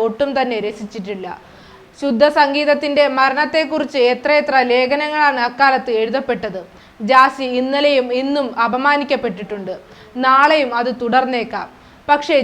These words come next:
ജാസി എന്ന ഗായകന്റെ പ്രസക്തിക്ക് ഒരു പോറൽ പോലും സംഭവിക്കില്ല. ദക്ഷിണേന്ത്യയിലെ എല്ലാ ഭാഷകളിലും ജാസി സൂപ്പർ ഹിറ്റ് ഗാനങ്ങൾ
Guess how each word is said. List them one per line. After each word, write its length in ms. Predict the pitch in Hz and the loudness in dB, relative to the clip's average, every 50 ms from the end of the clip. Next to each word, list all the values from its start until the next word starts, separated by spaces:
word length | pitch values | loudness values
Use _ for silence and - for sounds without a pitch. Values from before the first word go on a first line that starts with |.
| 202 | 4
ജാസി 340 | 247 254 254 277 277 277 320 320 302 285 | 4 6 6 4 4 2 0 0 0 0
എന്ന 120 | 277 277 254 220 247 | 0 0 0 2 4
ഗായകന്റെ 520 | 254 247 254 269 294 277 294 294 285 277 262 | 6 6 6 4 4 2 0 2 0 0 0
പ്രസക്തിക്ക് 600 | 262 254 254 262 285 285 285 - 302 240 254 247 202 - - - - - - 262 | -2 -6 -4 -4 -6 -6 -4 -6 -6 -4 -2 -4 -4 -6 -10 -18 -16 -8 -4 -2
ഒരു 160 | 269 269 269 262 | -2 -2 -2 -2
പോറൽ 320 | 247 247 254 277 294 311 311 - | 0 2 4 4 4 2 0 0
പോലും 240 | 294 269 262 247 233 233 240 254 | 2 2 2 0 -2 -4 -4 -4
സംഭവിക്കില്ല. 580 | 220 220 226 254 247 247 202 - 220 202 196 175 - - - - - - - _ - - - _ - 240 262 | -4 -2 0 -2 -2 -2 -6 -8 -8 -10 -10 -10 -12 -16 -20 -20 -20 -20 -20 _ -20 -20 -20 _ -4 0 0
ദക്ഷിണേന്ത്യയിലെ 840 | 269 269 - 320 311 311 311 302 302 285 311 302 302 285 294 294 277 233 - - - - - - - 269 269 | 0 0 -2 -2 -2 0 0 0 0 0 0 0 2 4 6 4 4 4 -2 -12 -20 -20 -18 -10 -4 -2 0
എല്ലാ 240 | 277 285 302 330 339 302 330 | 2 4 6 6 6 6 6
ഭാഷകളിലും 520 | 320 302 311 330 339 302 311 294 277 240 233 202 254 | 6 4 4 2 0 0 0 2 0 -2 0 2 2
ജാസി 280 | 254 262 269 262 302 254 247 - | 2 2 2 0 -4 -6 -6 -6
സൂപ്പർ 280 | 262 262 254 285 294 302 311 | -6 -4 0 0 0 0 0
ഹിറ്റ് 220 | 302 226 202 214 233 | -4 -4 -2 0 4
ഗാനങ്ങൾ 420 | 240 240 254 262 277 285 269 240 | 4 4 4 4 0 -4 -4 -4